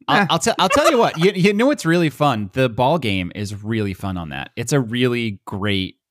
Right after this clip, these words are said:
Speaker 1: it's better. I mean, I, there's only so many times I can play the original Super Mario Brothers. Um, but the ball game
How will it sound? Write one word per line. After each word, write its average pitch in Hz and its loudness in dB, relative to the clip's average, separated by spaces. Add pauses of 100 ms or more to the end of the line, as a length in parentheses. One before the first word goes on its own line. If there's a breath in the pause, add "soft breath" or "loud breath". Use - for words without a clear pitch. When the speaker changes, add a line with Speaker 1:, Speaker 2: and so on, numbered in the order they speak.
(120)
Speaker 1:
it's 131 -2
better. 151 2
I 135 2
mean, 147 2
I, 139 0
there's 143 0
only 131 0
so 113 -4
many 98 0
times 82 -4
I 78 -6
can 85 -10
play 76 -6
the 95 -6
original 87 -6
Super - -12
Mario 67 -4
Brothers. - -14 (480 soft breath)
Um, 101 4
but 107 2
the 117 4
ball 139 4
game 92 2